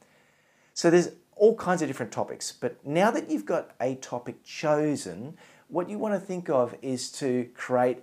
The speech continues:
a limit or a goal for the number of ideas that each person is gonna generate. Say, for example, ten ideas in two minutes, or maybe stretching even more,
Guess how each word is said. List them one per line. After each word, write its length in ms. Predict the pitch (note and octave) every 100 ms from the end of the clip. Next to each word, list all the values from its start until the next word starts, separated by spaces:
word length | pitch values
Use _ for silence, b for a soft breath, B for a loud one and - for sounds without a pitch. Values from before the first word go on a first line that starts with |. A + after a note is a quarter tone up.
| -
a 340 | G#2+ A2 - -
limit 680 | A2+ A2 C#3 F3 A2 - - b b
or 160 | B2 A2
a 60 |
goal 500 | G#2 F2+ B2 B2 B2
for 180 | B2 B2
the 100 | A#2
number 300 | A2 A#2 B2+
of 100 | B2+
ideas 540 | F#2+ A#2+ A2+ A2+ G#2+ A2+
that 140 | -
each 240 | A2+ -
person 440 | - G#2 G2 G#2 G2+
is 120 | -
gonna 200 | - F#2
generate. 440 | F#2 F#3 D#3+ G2+ - _ B B B
Say, 240 | - B2 A#2+
for 140 | B2+
example, 420 | G#2+ G#2+ G2+ F#2+ -
ten 260 | B2 A#2+
ideas 480 | A2+ G#2+ G#2+ G2+ E2+
in 140 | F2
two 220 | F2 A2 G2+
minutes, 420 | F#3+ D4 - - B B B
or 400 | - - - D4+
maybe 240 | D4+ - F3
stretching 400 | - E3+ F3 -
even 220 | C#3 C3+
more, 260 | B2+ B2+